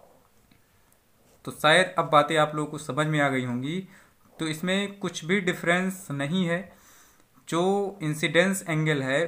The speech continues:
उसकी वैल्यू क्या है, रिफ्रैक्टिव एंगल के बराबर है, आई बराबर आर के है, और ये आपका नॉर्मल का काम कर जाएगा अगर इसको हम ज्वाइन कर देंगे इसके सेंटर से इस वाले पार्ट को। तो जो नियम प्लेन मिरर के लिए है वही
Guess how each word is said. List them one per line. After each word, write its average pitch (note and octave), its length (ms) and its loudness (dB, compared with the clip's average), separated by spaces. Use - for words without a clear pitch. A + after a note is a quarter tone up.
उसकी D#3 240 -8
वैल्यू F3 680 -2
क्या D#3+ 140 2
है, F3 240 2
रिफ्रैक्टिव D#3 760 -8
एंगल D3 320 -2
के F3 140 -4
बराबर G3 420 4
है, A2 260 -6
आई D#3+ 180 4
बराबर F3 320 4
आर F3 280 4
के G3 220 0
है, A#3 80 0
और D3 280 -2
ये D#3 120 0
आपका D#3 240 0
नॉर्मल D3 360 0
का E3 100 -2
काम D#3+ 240 0
कर E3 120 0
जाएगा E3 260 0
अगर E3 120 0
इसको D#3 240 -4
हम D#3+ 120 -6
ज्वाइन D#3 220 -2
कर D#3+ 100 -2
देंगे D#3 220 -6
इसके D#3 180 -6
सेंटर D#3+ 320 -4
से D#3 320 -8
इस D3 160 -10
वाले D#3+ 140 2
पार्ट E3+ 240 2
को। E3+ 160 -6
तो G3+ 360 -2
जो F3 360 0
नियम F3+ 400 0
प्लेन F#3+ 320 4
मिरर F3+ 300 4
के D#3 120 -6
लिए C3 220 -2
है F3+ 220 -4
वही D3 460 -6